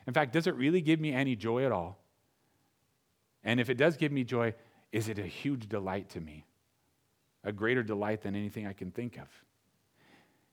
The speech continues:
We can be tempted to be suspicious, to be accusatory, when really we're supposed to be very complimentary. W-,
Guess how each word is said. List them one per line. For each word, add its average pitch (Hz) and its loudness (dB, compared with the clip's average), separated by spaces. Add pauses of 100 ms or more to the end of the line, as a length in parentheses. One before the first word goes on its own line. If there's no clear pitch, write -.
(100)
We 147 2
can 185 4
be 160 2
tempted 151 0 (1160)
to 113 -6
be 101 -4
suspicious, 131 0
to - -12
be 90 -6
accusatory, 117 -2 (1400)
when 113 2
really 113 4
we're 98 -4
supposed - -4
to 101 -4
be 92 -4
very 101 0 (340)
complimentary. 92 -6 (2250)
W-, - -10